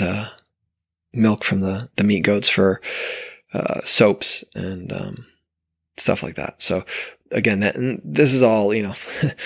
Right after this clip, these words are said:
what we hope to do, but I do think that's, that's something that, um, we will end up doing. I think it's something that the, the kids wanna do,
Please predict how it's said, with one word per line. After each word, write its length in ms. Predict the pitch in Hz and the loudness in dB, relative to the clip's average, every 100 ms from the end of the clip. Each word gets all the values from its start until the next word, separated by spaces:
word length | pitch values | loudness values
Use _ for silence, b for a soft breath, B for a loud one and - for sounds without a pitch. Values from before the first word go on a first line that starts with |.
| B B | B B
what 220 | 131 156 | 6 6
we 100 | 160 | 6
hope 280 | 123 131 - | 6 4 2
to 100 | - | -2
do, 240 | 104 98 | 2 2
but 240 | 98 101 - - | 0 -2 -4 0
I 80 | |
do 140 | 117 151 | 4 4
think 220 | 135 110 | 6 2
that's, 280 | 101 98 - | 2 0 -2
that's 220 | 104 - | -2 -2
something 260 | 101 95 92 | -2 -4 -4
that, 220 | 90 - | -6 -6
um, 320 | 92 92 90 _ _ _ _ _ _ _ - | -8 -10 -12 _ _ _ _ _ _ _ -6
we 180 | 113 107 | 0 0
will 240 | 107 98 | 2 0
end 160 | 95 92 | -2 -4
up 160 | 85 | -4
doing. 240 | 87 - - _ _ - | -6 -8 -12 _ _ -6
I 60 | |
think 100 | 117 | -2
it's 100 | 104 | 0
something 220 | 107 98 95 | 0 0 -2
that 100 | 87 | -4
the, 140 | 95 | -4
the 120 | - | -2
kids 220 | - 160 | 2 4
wanna 220 | 127 123 113 | 6 6 6
do, 260 | 110 107 | 4 4